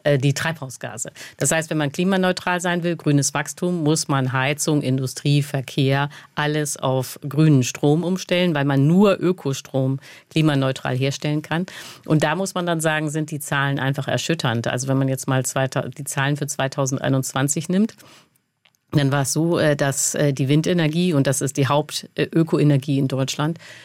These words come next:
nur vier Komma sieben Prozent des Endenergieverbrauchs abgedeckt hat. Das heißt, wir müssen noch ungefähr neunzig Prozent und mehr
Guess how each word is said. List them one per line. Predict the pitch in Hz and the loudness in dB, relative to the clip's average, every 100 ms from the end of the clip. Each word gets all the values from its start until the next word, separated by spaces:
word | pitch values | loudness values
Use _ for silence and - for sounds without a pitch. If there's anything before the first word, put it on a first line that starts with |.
| - | -6
nur | 160 156 151 | 2 4 4
vier | - 185 | 2 2
Komma | 175 160 147 139 | 2 2 2 2
sieben | 139 156 147 | 0 0 0
Prozent | - 139 - 156 131 123 - - | -2 -4 -2 0 0 -2 -10 -8
des | - 139 | -6 -2
Endenergieverbrauchs | 156 147 143 143 123 147 127 - - _ _ - - 135 - 131 104 - | 2 2 2 2 2 0 -2 -4 -14 _ _ -12 -6 -4 0 0 0 -4
abgedeckt | 143 - 139 - - - | -6 -4 -6 -6 -10 -8
hat. | - - - | -10 -12 -6
Das | 147 143 | -2 0
heißt, | 156 | 0
wir | 151 | 0
müssen | 160 160 | 0 2
noch | 151 | 2
ungefähr | 143 156 147 151 147 | 4 4 4 2 2
neunzig | 139 147 160 185 180 165 147 | 4 4 4 4 2 -2 -4
Prozent | 147 - 143 139 | -4 0 0 2
und | 139 | 2
mehr | 143 143 170 | 4 4 2